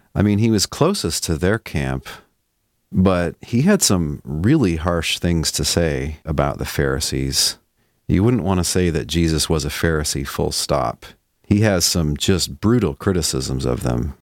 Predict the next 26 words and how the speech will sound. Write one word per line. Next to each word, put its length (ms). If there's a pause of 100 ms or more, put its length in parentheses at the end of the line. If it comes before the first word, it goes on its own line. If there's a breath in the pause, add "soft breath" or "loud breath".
I 60
don't 180
mean 200
unfair. 720 (160)
I 100
assume 300
they 120
were 220
fair. 460 (1600)
Now, 120
why 180
would 160
God 240
let 200
this 180
happen? 400
Why 160
would 180
God 300
reveal 340
the 80
law 180
to 60
Moses? 640
And 140
then 300